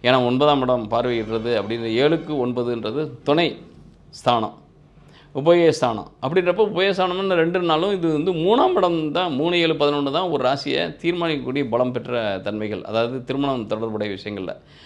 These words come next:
இப்ப ஏழு, மூணையுமே, பதினொன்னையும், வந்து ஏழாம் இடத்துக்கு மூணு, பதினொன்னா தான் அவர் பார்வையிடுறாரு அப்படின்றப்ப, திருமணம் தொடர்புடைய விஷயங்கள் அழகாவே நடக்கும். அது மறுமண விஷயங்களா இருந்தா இன்னமும் அழகாவே, சிறப்பாக நடக்கும்.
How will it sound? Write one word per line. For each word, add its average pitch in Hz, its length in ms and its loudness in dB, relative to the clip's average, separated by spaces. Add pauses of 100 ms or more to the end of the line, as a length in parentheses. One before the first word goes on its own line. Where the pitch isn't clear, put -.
இப்ப 160 180 -2
ஏழு, 190 340 4
மூணையுமே, 185 560 0 (520)
பதினொன்னையும், 147 520 2
வந்து 139 360 0
ஏழாம் 175 280 4
இடத்துக்கு 175 400 -2
மூணு, 156 240 0
பதினொன்னா 139 260 0
தான் 127 160 -2
அவர் 139 340 -2
பார்வையிடுறாரு 113 600 2
அப்படின்றப்ப, 110 600 -6 (440)
திருமணம் 220 400 0
தொடர்புடைய 143 420 2
விஷயங்கள் 104 340 -6 (280)
அழகாவே 120 480 0 (300)
நடக்கும். 107 400 -6
அது 104 160 -6
மறுமண 135 340 -2
விஷயங்களா 104 400 -6
இருந்தா 95 180 -6 (120)
இன்னமும் 110 340 -8 (360)
அழகாவே, 107 320 -2 (100)
சிறப்பாக 107 400 -2
நடக்கும். 87 300 -12